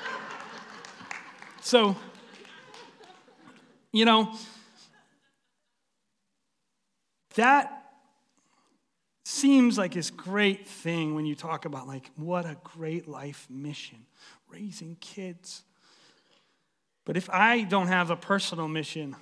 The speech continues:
of being like Christ and being with Christ, I'm not giving them very much. I'm not giving them something that they can take into their lives and actually build their lives around.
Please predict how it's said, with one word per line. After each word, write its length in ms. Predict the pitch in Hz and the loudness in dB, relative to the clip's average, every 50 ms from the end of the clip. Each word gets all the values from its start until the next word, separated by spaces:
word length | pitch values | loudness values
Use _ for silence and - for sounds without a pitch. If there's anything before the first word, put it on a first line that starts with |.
| _ _ _ _ _ - - - | _ _ _ _ _ -20 -18 -14
of 200 | 180 156 139 131 | -14 -14 -12 -8
being 400 | 131 170 190 196 185 170 165 160 | -4 -2 0 0 0 0 0 -2
like 200 | 160 160 156 147 | -2 -4 -4 -6
Christ 440 | - - 170 160 165 160 151 - - | -8 -6 -4 -4 -4 -4 -4 -6 -8
and 160 | 165 147 147 | -8 -8 -6
being 360 | 143 160 165 156 147 135 135 | -6 -4 -4 -4 -6 -6 -6
with 240 | 147 175 175 175 - | -6 -6 -6 -6 -8
Christ, 480 | 180 165 156 147 143 139 - - - - _ _ - | -14 -14 -12 -12 -10 -10 -12 -12 -14 -16 _ _ -14
I'm 280 | - 147 175 214 214 202 | -10 -8 -6 -4 -2 0
not 260 | 208 240 247 - 156 | 0 0 -2 -2 -4
giving 320 | 139 170 208 202 190 165 160 | -2 0 2 2 2 0 0
them 340 | 156 147 147 147 143 131 | -2 -4 -4 -6 -6 -8
very 260 | 135 156 147 143 139 131 | -8 -8 -8 -8 -8 -10
much. 460 | 123 131 131 - - - - - - - _ _ _ _ _ _ _ _ _ _ _ _ _ _ _ _ _ _ _ _ _ _ _ _ _ _ _ - | -10 -10 -12 -14 -14 -18 -20 -20 -20 -20 _ _ _ _ _ _ _ _ _ _ _ _ _ _ _ _ _ _ _ _ _ _ _ _ _ _ _ -8
I'm 80 | 151 165 | -2 0
not 220 | 196 202 196 151 | 0 0 0 -2
giving 300 | 160 175 175 185 175 165 | -4 -4 -2 -2 -2 -2
them 140 | 165 156 143 | -4 -6 -6
something 360 | - - 160 147 - 156 147 | -6 -8 -8 -8 -8 -10 -10
that 140 | 143 147 - | -10 -10 -8
they 120 | 160 156 | -10 -10
can 160 | 156 - 156 | -10 -10 -12
take 240 | 139 - 160 147 - | -10 -8 -8 -8 -8
into 280 | 160 147 147 - - 151 | -8 -10 -10 -10 -10 -10
their 140 | 147 143 139 | -10 -10 -8
lives 480 | 143 151 151 147 143 143 139 127 - | -4 -4 -4 -4 -4 -6 -10 -12 -12
and 100 | 143 139 | -12 -12
actually 300 | 143 151 - - - 143 | -12 -12 -12 -12 -12 -12
build 240 | 131 143 147 147 135 | -10 -10 -10 -10 -10
their 100 | 139 135 | -10 -12
lives 260 | 135 139 139 135 131 | -10 -12 -12 -12 -14
around. 380 | 131 120 127 135 131 117 110 | -14 -14 -12 -12 -12 -12 -14